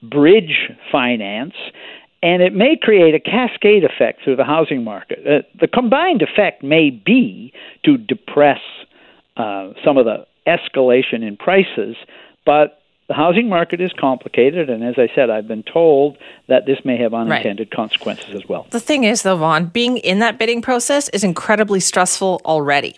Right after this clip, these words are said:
Speaker 2: Like, I've talked to so many people who say it's just too much for them. Like, it's just,
Speaker 1: Yep.
Speaker 2: it's overwhelming.
Speaker 1: Yeah, no, it is. Um, how much effect will this have? I think when David Eby finally takes on the local governments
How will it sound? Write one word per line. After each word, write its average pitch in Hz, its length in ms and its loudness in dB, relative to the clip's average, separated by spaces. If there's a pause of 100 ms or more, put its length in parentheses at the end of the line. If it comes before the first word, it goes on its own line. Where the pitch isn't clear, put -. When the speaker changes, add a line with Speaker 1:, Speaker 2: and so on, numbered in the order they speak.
(100)
Speaker 2:
Like, 147 140 -4
I've 165 140 0
talked 190 220 -2
to 185 60 -4
so 196 160 -2
many 185 160 -2
people 170 360 -2
who 165 120 -2
say 160 480 2
it's 165 220 -4
just - 200 -4
too 185 100 -4
much 156 260 -2
for - 80 -8
them. 127 220 -4
Like, 156 180 -2
it's 170 160 -4
just, 180 220 -2
Speaker 1:
Yep. 226 60 0
Speaker 2:
it's - 100 -4
overwhelming. 170 580 0 (300)
Speaker 1:
Yeah, 214 140 2 (100)
no, 185 220 4
it 214 80 6
is. 208 260 6 (340)
Um, 156 880 2
how 214 140 0
much 247 220 0
effect 214 340 -2
will 208 140 2
this 202 220 6
have? 202 280 2 (520)
I 160 140 2
think 190 400 0
when 143 240 4
David 135 340 6
Eby 127 400 0
finally 127 400 -2
takes 120 460 -4
on 117 540 -4 (320)
the 110 180 -4
local 117 640 2 (340)
governments 120 580 0